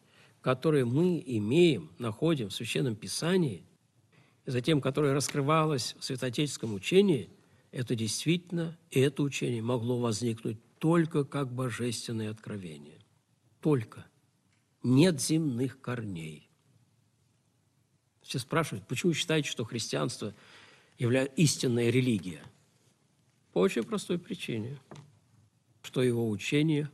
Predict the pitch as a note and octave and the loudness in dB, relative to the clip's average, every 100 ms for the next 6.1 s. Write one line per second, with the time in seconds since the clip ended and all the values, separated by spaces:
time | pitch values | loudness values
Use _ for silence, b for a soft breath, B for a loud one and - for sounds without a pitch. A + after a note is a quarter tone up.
0 | - G#2 G2 C#3 C3+ C#3 - C#3+ A2 F2 | -10 -6 2 4 4 0 -4 -4 -4 -4
1 | E2+ E2 G2+ _ _ _ _ E3+ E3 A#3+ | -12 -14 -20 _ _ _ _ -2 0 4
2 | G#3+ G3 G3 F#3+ - E3+ E3+ D#3 D3+ D3 | 6 6 6 4 2 4 4 4 2 2
3 | B2 G2+ F#2+ G2+ B2+ _ b - A3 F3+ | 2 0 -4 -8 -12 _ b -10 -2 2
4 | C#3+ D3+ C#3+ G#2+ F#2+ G2 A#2 - - - | 0 0 -6 -6 -8 -10 -12 -16 -20 -20
5 | _ _ _ _ _ _ _ _ - G#3+ | _ _ _ _ _ _ _ _ -4 -2
6 | A3+ | -2